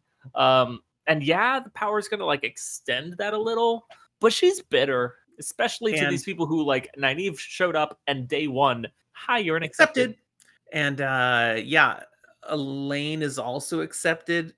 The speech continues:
Speaker 2: She wore novice white for less than a year. It's like, it's not fair.
Speaker 1: I mean, is it fair? Well, let's look at what we're talking about. We're not talking about equitable. We're talking about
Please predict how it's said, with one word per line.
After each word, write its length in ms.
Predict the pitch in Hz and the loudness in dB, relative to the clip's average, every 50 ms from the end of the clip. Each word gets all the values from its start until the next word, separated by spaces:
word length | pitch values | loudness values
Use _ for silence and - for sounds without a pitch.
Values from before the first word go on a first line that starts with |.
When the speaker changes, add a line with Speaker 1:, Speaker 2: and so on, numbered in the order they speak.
| _ _ _ - 143 | _ _ _ -16 -12
Speaker 2:
She 320 | - - 135 135 135 135 | -8 -6 -4 -4 -4 -6
wore 280 | 135 131 135 139 139 139 | -6 -2 0 0 0 2
novice 440 | 131 123 127 131 135 147 123 - - | 2 2 2 2 0 -2 -6 -2 0
white 220 | 139 127 117 - | 2 2 2 0
for 100 | - 127 | -4 -6
less 300 | 120 131 131 127 - - | -4 -4 -4 -4 -4 -6
than 140 | - 135 120 | -6 -6 -8
a 40 | 117 | -8
year. 380 | 113 117 117 110 95 - - - _ _ _ | -8 -10 -10 -10 -10 -12 -12 -16 _ _ _
It's 120 | - - - | -12 -6 -4
like, 140 | 135 123 175 | -4 -4 -4
it's 120 | 147 151 | 2 6
not 260 | 214 302 359 359 247 | 8 10 10 8 8
fair. 600 | - - 277 294 320 349 339 302 269 247 220 214 - _ - - - - - _ _ _ _ - | 4 4 6 6 6 6 6 4 2 0 -4 -10 -16 _ -20 -20 -20 -20 -20 _ _ _ _ 0
Speaker 1:
I 80 | 202 | 2
mean, 300 | 208 220 214 214 208 202 - - _ _ _ _ | 4 4 4 4 2 -2 -6 -12 _ _ _ _
is 180 | 208 226 226 208 | 0 0 2 2
it 180 | 247 233 208 - - _ _ _ - - - _ _ _ _ | 2 2 2 0 -2 _ _ _ -20 -20 -20 _ _ _ _
fair? 840 | - - - - - - 185 196 226 254 277 294 302 311 320 311 | -18 -16 -16 -12 -2 0 0 2 2 0 0 -2 -2 -2 -2 -4
Well, 240 | 302 269 214 226 220 | -6 -6 -4 -2 -2
let's 240 | 214 214 208 - - | -2 -2 -4 -6 -6
look 160 | 208 202 - 190 | -6 -6 -4 -2
at 40 | 185 | -2
what 140 | 170 160 | -2 -2
we're 60 | 156 147 | -2 -2
talking 320 | - 170 156 135 - 120 | -2 -2 -2 -2 -4 -6
about. 320 | 113 - 113 107 90 - | -2 0 0 0 0 0
We're 80 | 151 175 | 0 0
not 140 | 220 233 - | 0 0 0
talking 200 | 220 220 196 196 | 0 -2 -2 -2
about 280 | 196 190 170 - - _ _ _ _ _ _ - - _ _ _ _ _ _ _ _ - | -2 -2 -2 -2 -6 _ _ _ _ _ _ -20 -20 _ _ _ _ _ _ _ _ -6
equitable. 680 | - - - _ - 185 147 131 117 120 120 120 120 120 | -6 -6 -2 _ -2 0 0 -2 -2 -4 -4 -4 -4 -6
We're 100 | 131 156 | -8 -8
talking 200 | - 190 208 170 | -8 -8 -8 -6
about 160 | 143 131 - | -6 -6 -8